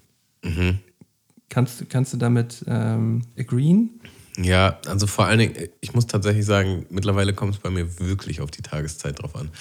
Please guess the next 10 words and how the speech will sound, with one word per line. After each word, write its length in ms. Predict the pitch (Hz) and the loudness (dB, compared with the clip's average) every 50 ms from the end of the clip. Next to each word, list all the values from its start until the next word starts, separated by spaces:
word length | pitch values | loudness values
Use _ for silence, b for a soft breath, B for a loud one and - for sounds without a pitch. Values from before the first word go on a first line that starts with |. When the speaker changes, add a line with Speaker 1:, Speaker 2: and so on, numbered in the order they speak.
| B B B B B B | B B B B B B
Speaker 1:
Weil 120 | 90 87 90 | 0 0 2
meine 160 | 92 98 98 | 2 2 0
Freundin 520 | 95 - - 117 120 123 113 110 - - - | 0 0 0 2 2 4 2 0 -2 -4 -10
frühstückt 500 | - - - 131 - - 131 120 117 - | -8 -4 -4 -4 -4 -4 -6 -6 -4 -4
halt 180 | 110 101 101 - | -4 -4 -4 -6
schon 300 | - - 110 107 101 - _ _ - | -6 -6 -6 -6 -6 -10 _ _ -6
am 120 | 101 101 101 | -4 -2 -2
liebsten 460 | 107 104 - - - 117 110 107 - | -2 -4 -6 -6 -4 -4 -4 -4 -4
das 160 | - 95 98 | -6 -8 -6
Süßeste 560 | - 113 104 - - 107 - - 120 117 113 | -4 -4 -4 -4 -6 -10 -6 -4 -4 -2 -2